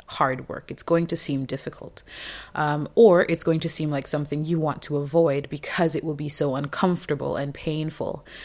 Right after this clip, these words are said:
However, if you look at conflict as a positive thing, if you look at it as an opportunity rather than a problem,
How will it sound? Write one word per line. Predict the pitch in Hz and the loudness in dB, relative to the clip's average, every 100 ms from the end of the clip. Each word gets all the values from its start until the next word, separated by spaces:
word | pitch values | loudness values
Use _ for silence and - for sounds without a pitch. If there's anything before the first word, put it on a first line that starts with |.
| - - - | -18 -18 -4
However, | - 180 185 175 170 | 4 8 8 6 4
if | 170 160 | 2 0
you | 175 | 2
look | 170 214 | 4 2
at | - 185 | 0 -2
conflict | - 160 165 147 143 - | -2 -2 -2 -6 -6 -6
as | 147 143 | -4 -4
a | |
positive | 135 - 214 226 180 - 139 | -6 -2 4 4 2 -4 -6
thing, | - - - 165 - - - - - - - | -8 -10 -10 -12 -18 -20 -20 -20 -20 -12 -6
if | 165 | -2
you | 180 | 2
look | 170 208 208 | 2 2 2
at | 160 | 4
it | 160 - | 2 0
as | 151 151 147 | 0 0 0
an | 156 156 | -2 -6
opportunity | 135 139 - 262 294 180 160 170 | -8 -8 2 6 6 6 0 -4
rather | 175 156 160 | 2 2 4
than | 156 151 | 2 -2
a | 139 | -2
problem, | - 240 240 151 147 | -2 0 0 0 0